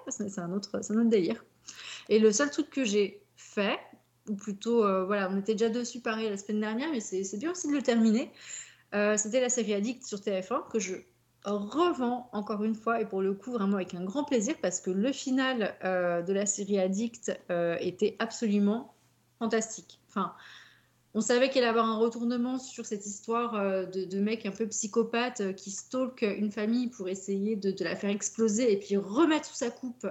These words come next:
euh, la femme pour assouvir des désirs plus ou moins, euh,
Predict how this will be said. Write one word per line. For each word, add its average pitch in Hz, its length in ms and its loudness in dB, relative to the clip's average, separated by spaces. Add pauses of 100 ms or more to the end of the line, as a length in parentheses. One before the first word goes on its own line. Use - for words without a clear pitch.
(160)
euh, 175 340 -4 (460)
la 190 160 -2
femme 233 400 -2 (1300)
pour 196 140 0
assouvir 214 380 2
des 208 100 4
désirs 196 440 2
plus 220 300 -2
ou 226 60 6
moins, 226 480 4
euh, 170 460 -8